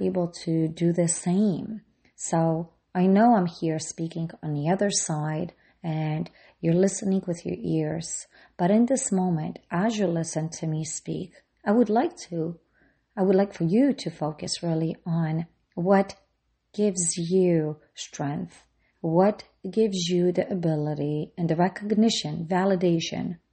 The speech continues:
that you are good, that you can truly love yourself,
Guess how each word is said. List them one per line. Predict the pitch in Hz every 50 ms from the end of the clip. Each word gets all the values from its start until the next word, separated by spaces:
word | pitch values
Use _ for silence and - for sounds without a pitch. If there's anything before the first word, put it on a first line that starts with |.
| _
that | 175 180 175 - -
you | 175 170 - -
are | 175 165 156
good, | 151 151 - 170 160 160 156 165 180 226 208 - _ _ _ _ - - - _ _ _
that | 185 175 175 196 - 226
you | 190 196 214 220 220 220 220 226 226
can | - - 185 180
truly | - - - 175 170 165 160 151 156 165 - -
love | 180 170 175 170 170
yourself, | 160 156 151 - - 165 156 156 165 - 190 - - -